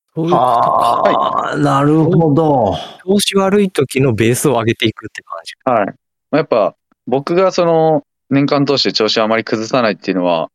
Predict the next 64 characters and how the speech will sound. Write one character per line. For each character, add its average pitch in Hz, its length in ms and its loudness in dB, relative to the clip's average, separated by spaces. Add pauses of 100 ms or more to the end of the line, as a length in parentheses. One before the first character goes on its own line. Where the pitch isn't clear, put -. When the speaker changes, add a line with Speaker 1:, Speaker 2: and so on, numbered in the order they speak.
(140)
Speaker 3:
そ - 100 -4
う 143 40 0
い - 20 0
う - 20 -10
と 139 80 0
こ 151 80 -2
ろ 151 80 0
か 120 80 0
ら 95 80 0
も 90 100 -2
多 87 120 -2
分 87 100 -4
来 - 140 -10
て 107 80 -2
る 92 140 0
ん 90 40 -6
で 85 80 -6
す - 80 -10
け 90 140 -4
ど。 85 320 -2 (240)
Speaker 2:
な 92 200 -12
る 95 80 -14 (220)
ほ 104 140 -2
ど 101 180 -2
ね。 101 80 -6 (920)
Speaker 3:
あ 185 120 0
と - 100 -2
調 247 160 0
子 269 140 0
い 269 40 2
い 240 40 0
時 160 200 -2
に 107 240 0
頑 127 220 0
張 165 60 2
り 165 60 -2
す 165 140 -4
ぎ 147 80 0
る 127 120 -2
と、 95 360 0 (540)
次 160 300 -2
の 202 80 2
日 - 80 -4
と 110 80 0
か 98 100 0
そ - 80 -4
の 110 80 0
次 143 300 -2
の 147 80 2
日 - 80 -4
と 104 100 -2
か 95 100 -2
に 87 200 -12 (480)
ダ 131 120 -2
メ 135 120 2
ー - 20 -2
ジ 92 120 0
が 87 180 0 (340)
残 135 200 0
っ 143 60 -4
ち - 100 -4
ゃ 107 40 0
っ - 60 -6 (100)
て、 92 320 0